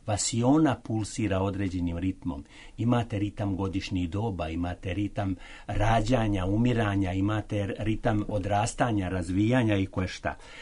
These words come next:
Međutim, sve se pomrsilo. Više nema u mnogim krajevima ni ljeta, ni proljeća, niti ima čestite zime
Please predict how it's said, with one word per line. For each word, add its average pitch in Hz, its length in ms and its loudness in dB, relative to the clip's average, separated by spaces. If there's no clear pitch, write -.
Međutim, 110 680 4
sve 208 460 0
se 196 420 -2
pomrsilo. 117 1300 2
Više 165 580 2
nema 120 800 4
u 110 140 0
mnogim 139 440 2
krajevima 90 600 0
ni 104 240 2
ljeta, 127 500 0
ni 98 140 -2
proljeća, 113 680 -4
niti - 260 -6
ima 95 220 0
čestite 90 580 -6
zime 101 460 -4